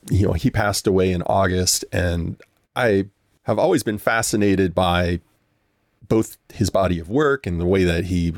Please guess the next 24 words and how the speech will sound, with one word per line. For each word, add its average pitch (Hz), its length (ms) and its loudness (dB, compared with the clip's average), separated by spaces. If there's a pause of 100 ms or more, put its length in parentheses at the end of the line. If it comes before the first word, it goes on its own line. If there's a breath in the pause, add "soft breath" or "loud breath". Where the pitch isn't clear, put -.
(540)
put - 200 -4
the 101 80 2
word 90 200 2
soundscape 98 720 0
really 87 360 2 (160)
on 87 160 -2
the 85 60 -2
map. 95 440 -2 (420)
And, 85 300 0
uh, 82 280 2 (720 loud breath)
his - 180 -4
book, - 220 -2
The 101 80 -2
Soundscape, 95 760 0
I - 100 0
have 95 140 2
very 95 220 2
mixed 95 320 0
feelings 135 420 0
about. 104 440 0
And, 92 340 -4
and 98 340 -2
so 104 220 2
the, 98 180 0